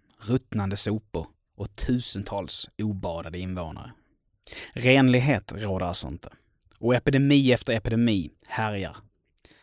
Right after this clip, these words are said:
Alla känner någon som drabbats av tyfus, difteri, kolera eller tuberkulos. Det är alltså inte helt enkelt att vara New Yorkbo just nu, om man är i stort behov av en tillflyktsplats.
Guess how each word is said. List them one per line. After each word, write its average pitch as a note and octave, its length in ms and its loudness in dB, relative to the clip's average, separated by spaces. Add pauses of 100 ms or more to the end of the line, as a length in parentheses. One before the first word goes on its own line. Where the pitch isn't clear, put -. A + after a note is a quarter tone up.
Alla D3+ 240 6
känner D3 220 4
någon C#3+ 400 2 (300)
som A2+ 180 -2
drabbats A2+ 420 0
av F#2 60 -12
tyfus, C#3 600 -2 (180)
difteri, A#2+ 600 0 (280)
kolera G2+ 440 -2 (260)
eller F2+ 240 -4
tuberkulos. - 720 -6 (1040)
Det - 100 -10
är - 40 0
alltså C#3+ 140 4
inte F#3 120 2
helt F3 320 2
enkelt A2+ 480 0
att F3 60 0
vara G3 120 0
New C#3+ 120 0
Yorkbo D#3 440 -4
just B2+ 280 -2
nu, - 180 -10 (380)
om B2+ 100 0
man B2 100 2
är B2 80 2
i A#2+ 40 2
stort - 340 0
behov A#2 320 -2 (220)
av - 120 -8
en G2+ 80 -4
tillflyktsplats. - 920 -6